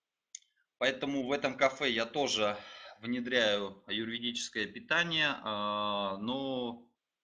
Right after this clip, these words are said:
не чётко по дошам, а именно совмещённые будут, э, рационы. Тут будет завтрак, обед и ужин, комплексное питание. Поэтому, если вдруг кто-то в Нижневартовске когда-то окажется, заходите,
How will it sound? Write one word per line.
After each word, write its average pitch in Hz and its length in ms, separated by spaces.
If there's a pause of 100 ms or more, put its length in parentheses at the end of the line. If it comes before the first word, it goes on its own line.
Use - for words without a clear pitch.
(120)
не 110 380
чётко 170 360
по 123 180
дошам, 120 520
а 98 140
именно 117 320
совмещённые 104 880
будут, 92 520
э, 90 540
рационы. 143 720 (640)
Тут 98 200
будет 95 240
завтрак, 98 480
обед 95 300
и 113 40
ужин, 151 440 (400)
комплексное 120 880
питание. 107 640 (560)
Поэтому, 98 340
если 127 280
вдруг 120 340
кто-то 113 260
в 101 60
Нижневартовске 113 760
когда-то 101 520
окажется, 95 720
заходите, 104 800